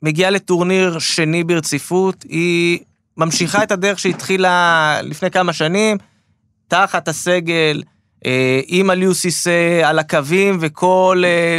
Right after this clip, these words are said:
בוגרי מונדיאל אלפיים ושתיים שבאים ומביאים קצת מהניסיון, מהטעם שלהם, הם מחזירים את סנגל, אה, לבמה העולמית באלפיים ושמונה עשרה, ושם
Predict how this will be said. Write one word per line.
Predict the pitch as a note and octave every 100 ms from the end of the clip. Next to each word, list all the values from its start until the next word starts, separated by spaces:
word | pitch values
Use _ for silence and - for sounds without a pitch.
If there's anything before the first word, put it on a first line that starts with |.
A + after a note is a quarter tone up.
| D#3
בוגרי | - D#3+ D#3+ D3+ E3 G#3 G3
מונדיאל | F#3 D#3 E3 E3
אלפיים | D#3 F3 D#3+
ושתיים | D3 D#3+ F3+ E3
שבאים | D3 D3+ F3
ומביאים | D#3+ D#3 C#3 E3
קצת | D#3 E3+ E3
מהניסיון, | D3+ B2 - _ - D3 - E3+ F#3 G3+
מהטעם | D#3+ D3+ F#3
שלהם, | F#3+ F#3
הם | D3+
מחזירים | C#3+ D#3+ F#3
את | F3
סנגל, | D#3+ D3+ D#3 D#3
אה, | D3+
לבמה | C#3+ C3+ C#3+ D3+
העולמית | D3+ D3 D3 C#3
באלפיים | C#3 - C#3
ושמונה | C3 - B2+ C#3 G3
עשרה, | A3+ C4+ C#4+ - _ _ _ _
ושם | A#2+ D3 - - B3+ C4 B3+